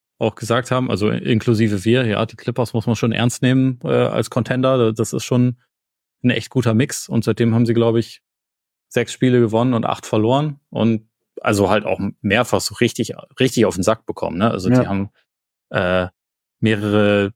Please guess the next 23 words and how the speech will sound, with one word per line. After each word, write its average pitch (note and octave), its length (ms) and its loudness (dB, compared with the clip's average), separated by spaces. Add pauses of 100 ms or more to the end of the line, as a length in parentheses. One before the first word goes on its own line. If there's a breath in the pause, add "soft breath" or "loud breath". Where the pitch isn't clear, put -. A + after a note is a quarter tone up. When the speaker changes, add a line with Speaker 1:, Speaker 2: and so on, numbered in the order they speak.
(200)
Speaker 1:
auch G2+ 180 -4
jetzt G#2 200 0
gegen G#2+ 240 2
so G#2 180 0
die, G2 440 2
die F#2+ 140 -4
Top-Teams - 560 -2
im, G#2 320 2
im G#2 160 0
Westen G#2+ 280 -2
teilweise, G2+ 520 0
haben G2 140 -2
sie F#2+ 80 -4
dann F#2 340 -4 (460 soft breath)
mehrfach A2 580 -2 (100)
Niederlagen G#2 840 2
mit G#2 240 0
achtzehn G2 560 -2
bis G2 160 -4
zwanzig - 360 -6
Punkten A#2+ 300 -4
irgendwie G#2+ 260 -4
kassiert, A2+ 540 -2